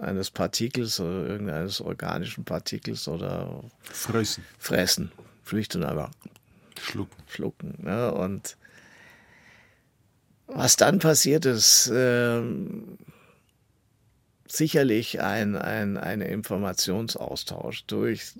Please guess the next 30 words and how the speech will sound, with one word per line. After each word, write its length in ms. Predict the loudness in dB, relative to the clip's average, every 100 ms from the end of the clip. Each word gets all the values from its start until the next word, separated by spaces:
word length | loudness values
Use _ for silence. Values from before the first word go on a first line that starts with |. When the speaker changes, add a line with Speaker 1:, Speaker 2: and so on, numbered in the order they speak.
| _ _ _
Speaker 1:
Austausch 460 | -4 -4 -4 -6
von 260 | -4 -6 -4
Genen. 460 | -2 -2 -2 -6 -12 _ -20 -20 -20 -20 -20 -20 -20 _ _ _ _ _ _ _
Dass 220 | -2 4
dann 220 | 6 8 6
ein 180 | 4 2
bestimmter 480 | 0 0 0 0
Vorteil 460 | 0 -2 0 0 2
erzeugt 500 | 2 0 0 -2 -2
wurde, 440 | -4 -4 -2 -4 -4
vielleicht 460 | 0 2 2 0
ein, 300 | -2 -2 -4
äh, 360 | -4 -4 -4 -6
Energiegewinn 960 | -4 -2 -2 -2 -4 -2 -2 -2 -4 -6
oder 300 | -6 -6 -6
wie 140 | -6
auch 160 | -6 -6
immer, 440 | -4 -4 -4 -6 -10 -12
äh, 680 | -10 -8 -8 -8 -10 -10 -10
über 160 | -8
längere 340 | -8 -8 -8 -6
Zeit 360 | -4 -4 -6
hinweg, 380 | -8 -6 -6 -4
dass 180 | -6 -4
das 180 | -4 -4
also 320 | -4 -4 -4
offensichtlich 640 | -6 -6 -4 -4 -6 -10 -8
nicht 220 | -8 -10
gestört 460 | -10 -6 -6 -6
hat. 240 | -8 -12